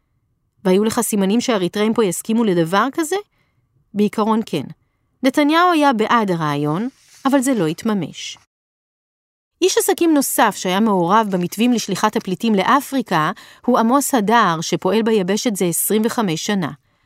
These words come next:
הדר מספק טכנולוגיות מודיעיניות לשורה של משטרים, וגבולות הגזרה שלו הם צ'אד,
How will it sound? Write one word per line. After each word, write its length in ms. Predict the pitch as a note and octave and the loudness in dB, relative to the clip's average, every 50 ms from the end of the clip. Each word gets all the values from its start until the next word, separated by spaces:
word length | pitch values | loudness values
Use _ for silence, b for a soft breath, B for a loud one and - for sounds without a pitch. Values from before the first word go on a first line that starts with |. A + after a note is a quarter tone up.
| _ _ _ _ _ _ _ - | _ _ _ _ _ _ _ 0
הדר 380 | G#3+ F#3+ F3+ E3 D#3+ E3 G3+ | 2 4 4 4 4 4 2
מספק 420 | A3+ A3 - - G#3+ - A#3+ A#3 - | 0 -2 -2 -2 -2 -2 -2 0 -2
טכנולוגיות 640 | B3+ A#3 - A#3 G#3+ A3 A3 B3 B3 C4 C4 - | -4 -2 -2 0 0 0 2 2 2 0 2 2
מודיעיניות 720 | A#3 G#3 F#3+ G3+ - - D#4 E4+ D#4+ B3+ F#3+ E3+ F#3 - - | 0 0 0 -2 0 0 2 2 2 2 2 0 -2 -2 -4
לשורה 320 | F#3 - - G3+ G#3+ A#3+ | -4 -2 0 0 0 2
של 140 | - - B3 | 2 0 0
משטרים, 580 | A3 G3 - - - G#3 G#3+ C4 D4 D4+ C#4 A3+ | 0 -2 -2 -4 -2 -2 0 2 2 2 2 2
וגבולות 560 | G#3 G#3 F3+ F#3 E3 F#3+ G3+ G#3+ C4+ C#4+ - | 2 0 -2 -2 -2 0 0 2 2 0 0
הגזרה 400 | C4 G#3+ A3 F#3+ G3+ A3+ C4 C4+ | -2 -2 -2 0 0 0 0 0
שלו 300 | - - C4 A3+ G#3 G3 | 0 -2 0 0 0 0
הם 160 | F3+ E3+ E3 | 0 -2 -4
צ'אד, 420 | - - - C4 C4 C#4 D4 C4 | -6 -2 0 2 2 2 0 -2